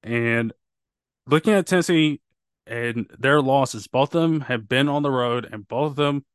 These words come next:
not been pleasant. The Florida game, I like to block that one out, same as the Bama game. Although, those losses, really different. Bam-, in the Bama game, Tennessee, strong first half, second half, not so much.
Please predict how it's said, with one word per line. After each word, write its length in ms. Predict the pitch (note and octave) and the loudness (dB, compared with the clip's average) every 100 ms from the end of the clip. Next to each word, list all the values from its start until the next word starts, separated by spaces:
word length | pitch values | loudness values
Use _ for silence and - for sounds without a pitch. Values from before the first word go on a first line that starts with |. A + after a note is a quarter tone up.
| _ _ _ _ - | _ _ _ _ 0
not 180 | D4+ | 0
been 140 | D4+ B3 | 0 -2
pleasant. 440 | B3 B3 F#3 A2 _ - | 0 0 0 -6 _ -20
The 60 | |
Florida 320 | - F3 G3 F#3+ | -6 0 0 0
game, 360 | G3 G3+ G3+ _ _ _ | 0 -2 -4 _ _ _
I 120 | D3 | -6
like 240 | D3+ D#3+ D#3 | -2 -2 -2
to 60 | |
block 320 | C3+ D3+ D3+ | -2 -2 0
that 160 | D#3 D3+ | -2 -2
one 180 | D#3 D3+ | -2 -4
out, 260 | D#3 D#3+ | -4 -6
same 220 | - C3+ C#3+ | -6 -4 -4
as 80 | |
the 100 | B2+ | -6
Bama 300 | A#2+ B2+ C#3+ | -4 -4 -4
game. 320 | C3+ C#3+ D3+ - _ _ _ _ _ _ _ _ _ _ - | -4 -4 -4 -8 _ _ _ _ _ _ _ _ _ _ -4
Although, 340 | C#3+ D#3 F3+ - - | 0 0 -2 -6 -2
those 180 | D3 D#3 | -2 2
losses, 400 | D#3+ E3 E3+ - _ _ _ _ | 0 -2 -10 -12 _ _ _ _
really 240 | A#2+ C3+ D#3 | -6 -2 2
different. 380 | F3+ - A2+ _ | 0 0 -10 _
Bam-, 240 | A#2 C3 D3+ | -2 0 0
in 60 | C3 | -2
the 60 | A2 | 0
Bama 220 | A#2 C3 | 0 2
game, 220 | D3+ E3 | 0 -2
Tennessee, 360 | - B2 - E3 | -4 -8 -4 -4
strong 260 | - A#2 A#2 | -2 -4 -2
first 260 | A#2+ A#2 | -4 -2
half, 220 | C3+ D#3 | -2 -2
second 300 | - A#2 B2 | -4 -6 -4
half, 240 | B2+ D3+ - _ _ _ | 0 0 -2 _ _ _
not 200 | G#2+ A2+ | -4 -4
so 160 | - D#3 | 0 0
much. 500 | F3+ G#3+ C3+ - - | 4 2 2 -8 -20